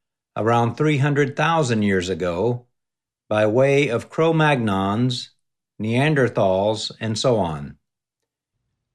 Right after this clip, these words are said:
Humanity is therefore the result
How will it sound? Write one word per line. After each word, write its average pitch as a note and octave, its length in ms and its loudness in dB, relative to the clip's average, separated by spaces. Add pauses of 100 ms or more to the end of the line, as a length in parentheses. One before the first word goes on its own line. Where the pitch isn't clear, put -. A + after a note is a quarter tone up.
(120)
Humanity D3 960 -2
is G2+ 240 -6
therefore C3+ 640 0
the C3 120 -4
result B2 580 -2